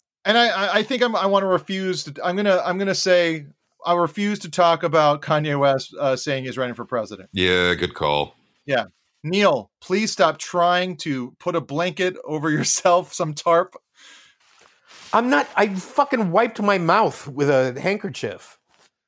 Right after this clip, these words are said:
Speaker 1: <laughs>
Speaker 3: I don't, wh-, what the fuck? Ugh, God damn it! I can't
Speaker 1: It's
Speaker 3: wait
Speaker 1: like,
Speaker 3: to
Speaker 1: it's
Speaker 3: fucking be back in a regular fucking studio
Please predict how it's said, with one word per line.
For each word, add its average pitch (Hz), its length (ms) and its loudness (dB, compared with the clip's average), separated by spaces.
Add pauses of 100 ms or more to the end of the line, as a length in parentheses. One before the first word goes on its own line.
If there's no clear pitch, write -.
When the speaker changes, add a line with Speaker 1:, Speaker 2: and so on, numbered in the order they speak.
Speaker 1:
<laughs> 143 100 -8 (400)
Speaker 3:
I 180 120 2
don't, 220 180 4
wh-, 196 460 0
what 214 180 0
the 254 60 4
fuck? 208 420 0 (1800)
Ugh, 143 440 -2
God 143 380 -4
damn 131 240 0
it! - 120 2 (680)
I 175 100 0
can't 170 280 0
Speaker 1:
It's 127 80 2
Speaker 3:
wait 139 100 4
Speaker 1:
like, 208 180 4
Speaker 3:
to 110 60 -4
Speaker 1:
it's - 100 -4
Speaker 3:
fucking 143 400 -4
be 147 80 2
back 139 340 4
in 131 100 0
a 120 100 2
regular 120 540 2
fucking 113 540 -4
studio 110 680 -2